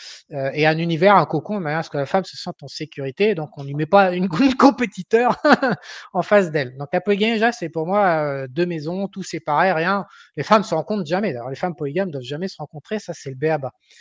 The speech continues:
Mais elle disait, cette nana, elle disait, putain, euh, je dois bosser, je dois m'occuper des mômes. Le mec, il veut me tringler tous les jours, j'en peux plus. Moi, il faut que je dorme.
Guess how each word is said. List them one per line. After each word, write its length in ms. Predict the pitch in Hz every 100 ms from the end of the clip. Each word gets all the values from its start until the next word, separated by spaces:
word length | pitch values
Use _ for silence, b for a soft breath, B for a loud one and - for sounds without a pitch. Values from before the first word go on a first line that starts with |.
| B B -
Mais 80 | 156
elle 80 | 180
disait, 260 | 220 285
cette 140 | - 240
nana, 220 | 247 262
elle 60 |
disait, 140 | 220 208
putain, 600 | 247 247 285 285 262 214
euh, 100 | 185 b b b b _ _ 160
je 120 | 147
dois 220 | 170 220
bosser, 440 | 240 247 262 254
je 40 | 202
dois 120 | 202
m'occuper 400 | 226 247 233 240
des 120 | 233
mômes. 260 | 240 294 262
Le 100 | 226
mec, 200 | 269 -
il 80 | 190
veut 80 |
me 80 | 202
tringler 380 | - 294 277 285
tous 160 | - 285
les 160 | 247
jours, 260 | 233 311 247
j'en 180 | 202 208
peux 140 | 226
plus. 280 | 196 277 311
Moi, 140 | 240
il 60 | 247
faut 120 | -
que 120 | 214 190
je 80 |
dorme. 340 | 196 220 311